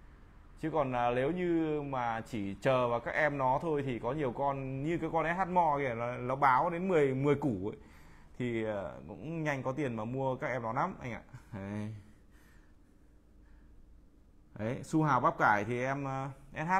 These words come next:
trong năm vừa rồi thì em bán con nào cũng toàn nổ hết. <laughs> Bán mười con thì lỗ sáu con. <laughs> Em chán rồi, mất niềm tin với S H rồi.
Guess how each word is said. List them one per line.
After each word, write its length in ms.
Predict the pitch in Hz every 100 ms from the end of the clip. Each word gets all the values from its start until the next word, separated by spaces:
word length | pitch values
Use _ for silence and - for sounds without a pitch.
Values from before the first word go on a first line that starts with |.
| 190 -
trong 120 | 135
năm 140 | 135
vừa 120 | 131 113
rồi 240 | 113 110
thì 340 | 113 110 107 -
em 160 | 127
bán 180 | 123 117 147
con 140 | 139
nào 180 | 120 107
cũng 80 | 127
toàn 220 | 113 110
nổ 220 | 131 160
hết. 160 | 185 185 - - -
<laughs> 380 | - - - -
Bán 280 | 139 113 196
mười 180 | 185 143 147
con 180 | 156
thì 60 | 139
lỗ 200 | 131 165
sáu 260 | 156 147 156
con. 260 | 180 156 135 214 233 - 208 -
<laughs> 1080 | 175 - 403 - 220 160 277 294 277 247 -
Em 200 | 160 151
chán 300 | 165 147 175
rồi, 80 | 208
mất 160 | 233
niềm 180 | 269 196 180
tin 220 | 202 185
với 340 | 180 190 202
S 40 | 208
H 60 | 214
rồi. 140 | 208